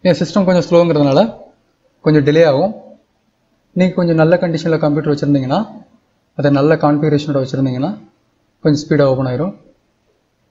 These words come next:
சரி, ஓகே, உங்களுக்கு After Effects பத்தி தெரியலனாலும் பரவாயில்ல. Just After Effects-ல ஒரு மூவிக்கு எப்படி வந்து எடிட் பண்ணுவாங்க அப்படிங்கிறத மட்டும் நீங்க தெரிஞ்சுக்கோங்க.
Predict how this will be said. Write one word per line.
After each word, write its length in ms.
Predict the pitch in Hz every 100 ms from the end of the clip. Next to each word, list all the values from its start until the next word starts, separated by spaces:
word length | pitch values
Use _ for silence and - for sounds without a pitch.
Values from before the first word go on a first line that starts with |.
| _
சரி, 160 | 180 170
ஓகே, 220 | 147 156 - _ _ _ _ _ _ -
உங்களுக்கு 260 | 156 151
After 260 | 147 147 185
Effects 260 | 180 170 -
பத்தி 220 | 165 165 170
தெரியலனாலும் 560 | 151 160 165 165 160
பரவாயில்ல. 360 | 156 139 131 139 208 - - _ _ _
Just 240 | 147 156 190
After 280 | 156 156 190
Effects-ல 320 | 165 151 160 202 226 - _ _ _ -
ஒரு 140 | 147
மூவிக்கு 420 | 147 165 190 - 180 190 180
எப்படி 240 | 151 170
வந்து 180 | 170 160
எடிட் 200 | 147 160
பண்ணுவாங்க 280 | 165 156 147
அப்படிங்கிறத 280 | 135 135 135
மட்டும் 180 | 143 180
நீங்க 120 | 151
தெரிஞ்சுக்கோங்க. 460 | 147 135 131 127